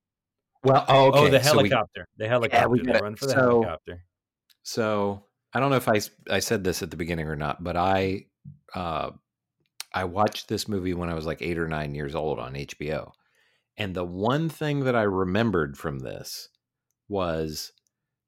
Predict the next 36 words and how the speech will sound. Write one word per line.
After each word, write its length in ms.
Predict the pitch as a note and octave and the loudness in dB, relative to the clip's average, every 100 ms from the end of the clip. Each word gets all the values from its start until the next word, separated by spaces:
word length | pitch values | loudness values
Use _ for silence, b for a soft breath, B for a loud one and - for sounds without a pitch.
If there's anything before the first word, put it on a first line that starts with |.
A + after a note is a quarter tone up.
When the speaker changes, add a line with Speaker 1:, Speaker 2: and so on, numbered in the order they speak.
| F#2+ | -6
Speaker 1:
the 460 | F#2+ F2 F2 E2 - _ _ _ _ _ | -4 -2 -2 -6 -10 _ _ _ _ _
Marduk 720 | F#2+ G2+ C3+ C#3 B2+ A#2+ - | 2 4 4 4 4 2 -2
and 120 | F#2+ | -6
the 40 | E2+ | -6
pink-haired 560 | - C3+ B2+ C3 A#2 G#2 | -2 -2 0 0 0 0
lady 340 | F#2 E2+ E2+ | 0 0 -2
try 300 | - G#2+ F#2+ | -2 -2 0
to 240 | - G2+ | -2 -4
escape 560 | F2+ - G2 A#2 E2 - | -4 -4 -2 -2 -2 -4
in 180 | G#2 F#2 | -6 -6
this 180 | F2 - | -6 -6
helicopter 640 | - C#3+ G#2+ - D2+ - | -2 -2 -2 -2 -4 -4
that 180 | C#2+ C2+ | -10 -8
they 120 | - B1 | -10 -6
have. 240 | C2+ - | -6 -6
That 140 | F#2+ | -8
is, 120 | G2+ - | -6 -4
like, 200 | G#2+ - | -4 -4
the 100 | G2 | -8
smallest 540 | - G#2+ B2 B2 - | -4 0 0 -2 -4
he-, 60 | A2+ - | -6 -6
helicopter 520 | - G#2+ - F2 G#2+ | -6 -6 -4 -6 -6
I've 80 | D#2+ | -6
ever 160 | E2+ E2 | -4 -6
seen. 340 | - F2+ C2+ - _ _ _ _ _ _ _ _ _ | -6 -8 -10 -16 _ _ _ _ _ _ _ _ _
So 140 | - F#2+ | -14 -12
they 140 | E2+ | -10
try 280 | - B2 C3+ | -2 0 2
to 100 | C3+ | 0
fly 240 | C3+ A#2 | -2 -2
away, 500 | G2+ G2+ G#2 D2 C#2+ _ _ _ _ _ _ | 0 -2 -4 -4 -8 _ _ _ _ _ _
and 220 | - F2+ F2 | -12 -10 -8
Gorilla 760 | F#2 F#2+ D#3 C3+ E2 D#2 G2 _ _ _ _ _ _ _ - | -6 -2 0 2 0 -2 -6 _ _ _ _ _ _ _ -14
grabs 640 | F#2 G2+ G#2+ A#2+ C3+ C3 G#2+ | -6 0 2 4 2 -2 -2
the 180 | A2+ | -2
propeller 880 | G#2+ - G#2+ - C#3+ F#2+ D2 D2 D2 | -2 -8 -8 0 2 2 0 -2 -6